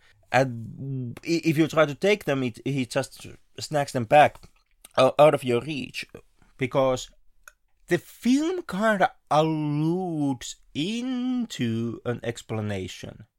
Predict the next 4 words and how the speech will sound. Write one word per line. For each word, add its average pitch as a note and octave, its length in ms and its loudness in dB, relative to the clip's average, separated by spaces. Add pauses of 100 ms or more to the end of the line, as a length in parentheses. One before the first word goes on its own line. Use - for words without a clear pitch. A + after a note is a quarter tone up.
(200)
behind A2 520 0
Furman's G2+ 560 0
drinking. - 560 -10 (440)
At, D#3 200 4